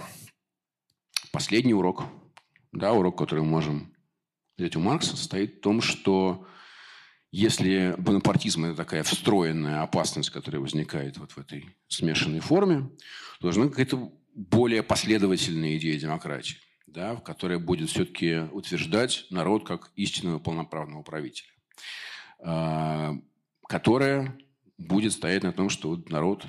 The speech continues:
это разгадка, корень основания всех режимов, что в итоге все равно народ имеет, э, право, э, на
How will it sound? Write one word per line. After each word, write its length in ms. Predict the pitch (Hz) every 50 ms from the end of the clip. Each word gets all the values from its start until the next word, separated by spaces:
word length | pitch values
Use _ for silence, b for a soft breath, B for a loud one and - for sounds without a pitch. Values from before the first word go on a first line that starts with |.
| - -
это 520 | 76 82 82 - - 80 80 80 82 - - _ _ _ _ _ _ _ _ _ _ _ _ _ _ _ _ _ _ _ _ _ _ _ _ _ _ _ _ _ _ _ _
разгадка, 640 | - - 90 82 90 90 101 98 98 - - 87 -
корень 400 | - - 117 123 117 110 98 92
основания 520 | 82 - 92 87 90 98 101 98 92 85
всех 260 | 82 - - 85 -
режимов, 400 | 82 80 78 78 76 69 67 -
что 120 | - - 78
в 60 | 85
итоге 220 | - - 104 98
все 160 | 95 - -
равно 280 | 95 92 87 101 107 113
народ 300 | 110 101 95 98 95 -
имеет, 460 | 90 85 87 87 87 82 - - - - _ _ _ _
э, 440 | - 80 78 76 76 76 76 73 76 71 -
право, 500 | - 80 80 78 76 78 78 76 78 - _ B B B B B B B B B B B B B B B _
э, 160 | - 73 76 76
на 580 | 76 78 80 78 76 76 76 73 73 - -